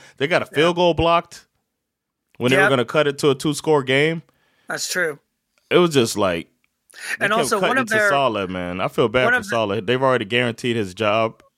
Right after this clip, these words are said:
Speaker 1: that he's not, he's
Speaker 2: Yeah.
Speaker 1: gonna play coach next year. It's looking like they need to, it's one of those teams that, like,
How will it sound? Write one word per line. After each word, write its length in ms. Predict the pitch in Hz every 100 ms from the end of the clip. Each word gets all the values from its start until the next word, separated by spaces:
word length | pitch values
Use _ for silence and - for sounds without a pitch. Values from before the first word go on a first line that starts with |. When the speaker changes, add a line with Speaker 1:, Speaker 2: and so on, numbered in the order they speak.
| _ _
Speaker 1:
that 160 | - 107
he's 140 | 107 107
not, 100 | 107
he's 80 | 165
Speaker 2:
Yeah. 40 |
Speaker 1:
gonna 140 | 104 92
play 320 | 104 110 110 -
coach 260 | 139 131 139
next 220 | 135 139
year. 220 | 147 151 - _ _ _ _ _
It's 160 | - 180
looking 240 | 214 120
like 160 | 110 104
they 140 | 135
need 260 | 156 113 95
to, 340 | 98 90 82 90 _ _ _ _ -
it's 160 | 214 -
one 160 | 330
of 60 | 185
those 240 | 156 139
teams 360 | - 147 123 107
that, 200 | 110 101
like, 400 | 101 98 92 -